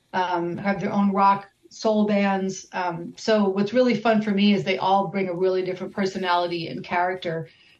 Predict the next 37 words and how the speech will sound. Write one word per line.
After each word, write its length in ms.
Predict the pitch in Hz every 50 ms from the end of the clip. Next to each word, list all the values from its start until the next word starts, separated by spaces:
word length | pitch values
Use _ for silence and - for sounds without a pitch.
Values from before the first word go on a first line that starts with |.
| _ _ -
to, 220 | 214 202 190 185
uh, 280 | 175 170 165 160 165 -
to 140 | - 202
their, 420 | 190 190 190 190 185 180 180 - - _ _
to 100 | - 190
the 80 | 185
characters 380 | 190 - 214 202 202 190 196 175
they're 160 | 170 190 180 - -
playing 220 | 202 202 190 180 180
in 80 | 170 156
the 60 | -
opera. 340 | - 208 208 208 202 175 165
And 80 | 190 202
you 100 | 208 208
could 100 | 220 214
also 320 | 214 220 214 226 202 185
really 340 | 185 214 247 254 254 240 220
identify 600 | 196 185 185 185 180 190 190 190 - 180 170 170
them 360 | 170 170 165 165 160 - - -
sonically, 540 | - - - 202 196 202 196 180 - 170 160
because 260 | 170 180 - 214 196 185
without 260 | 202 220 233 240 214
the 100 | 226 220
action 320 | 220 240 247 240 - 208
on 120 | 196 180 175
stage, 380 | 175 - 311 330 254 214 160
you 100 | 208 220
need 120 | 240 247 208
to 60 | -
be 100 | 202 220
able 200 | 202 208 196 185
to 140 | - 190 185
put 160 | - - 240 -
headphones 400 | 240 226 208 208 220 202 185 196
on 140 | 190 180
and 160 | 180 185 180 175
hear, 360 | 214 226 208 190 170 -